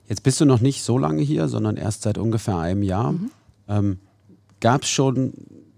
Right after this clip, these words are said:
Speaker 1: exotische Wünsche? Gibt es sowas, dass Leute kommen und sagen, ähm,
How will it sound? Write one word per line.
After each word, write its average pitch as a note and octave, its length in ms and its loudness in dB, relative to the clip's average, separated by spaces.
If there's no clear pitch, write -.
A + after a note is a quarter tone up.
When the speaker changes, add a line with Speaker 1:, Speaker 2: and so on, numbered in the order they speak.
Speaker 1:
exotische C#3+ 640 0
Wünsche? F#2+ 420 -4
Gibt D3 180 -2
es D3 120 0
sowas, F#2 300 -2
dass G2 200 -4
Leute G#2+ 240 2
kommen A2 240 0
und G#2+ 120 0
sagen, G#2 420 0
ähm, G2 400 -2